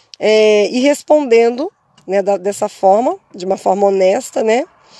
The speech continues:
para que você consiga depois entender, é, esse exercício.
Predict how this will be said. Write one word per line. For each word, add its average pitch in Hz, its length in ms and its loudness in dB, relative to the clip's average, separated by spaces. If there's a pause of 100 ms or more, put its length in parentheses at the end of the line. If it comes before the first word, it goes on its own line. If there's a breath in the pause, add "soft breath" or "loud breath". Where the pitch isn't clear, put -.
(300 loud breath)
para 214 220 4
que 226 80 -12
você 220 300 -4
consiga 240 440 -2
depois 220 400 -4
entender, 226 720 -2
é, 196 200 -4 (120)
esse 214 180 -2
exercício. 196 760 -6